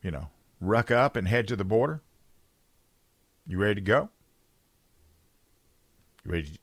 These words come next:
to do something? On the text line, "We need to vote in such overwhelming numbers so they can't cheat, just like what happened with Hillary. She thought she had the election in the bag." That's absolutely true.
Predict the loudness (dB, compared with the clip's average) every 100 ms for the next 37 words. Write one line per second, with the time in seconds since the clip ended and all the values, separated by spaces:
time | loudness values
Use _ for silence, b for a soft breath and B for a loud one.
0 | -14 -12 -8 -6 -6 -8 -10 -8 -10 -12
1 | -16 -16 -16 -20 _ _ _ _ _ _
2 | _ _ _ _ _ _ _ _ _ _
3 | _ _ _ _ _ _ _ _ _ _
4 | _ _ _ -6 -6 -2 -2 -2 -2 -2
5 | 0 -2 -2 0 0 0 -4 -2 0 0
6 | 0 0 0 0 0 0 0 0 0 -2
7 | -2 -2 -2 -6 -8 -8 -10 b b b
8 | -2 2 4 4 2 2 2 0 -2 2
9 | 2 2 0 -2 -2 0 -2 -2 -2 0
10 | 0 0 -2 -2 -4 -6 -4 -4 -4 -4
11 | -2 -4 -4 -8 -8 -8 -8